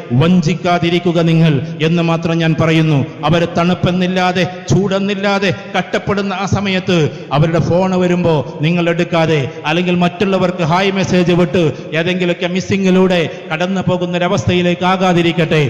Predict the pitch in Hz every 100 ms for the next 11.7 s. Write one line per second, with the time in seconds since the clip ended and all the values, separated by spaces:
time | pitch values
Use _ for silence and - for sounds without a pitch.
0 | - - 143 160 175 185 180 180 190 185
1 | 190 - 180 202 202 196 202 214 208 202
2 | 202 202 190 185 160 127 - 143 185 190
3 | 196 202 196 208 208 202 196 190 190 196
4 | 190 190 185 180 147 - 160 175 190 196
5 | 196 190 185 185 180 185 180 180 175 190
6 | 196 190 185 180 170 170 160 135 - 151
7 | 175 180 180 180 190 180 175 175 170 185
8 | 190 190 185 180 175 170 170 170 165 143
9 | - - 151 165 165 170 170 165 175 160
10 | 175 175 156 - - - 165 185 190 185
11 | 180 202 185 180 180 175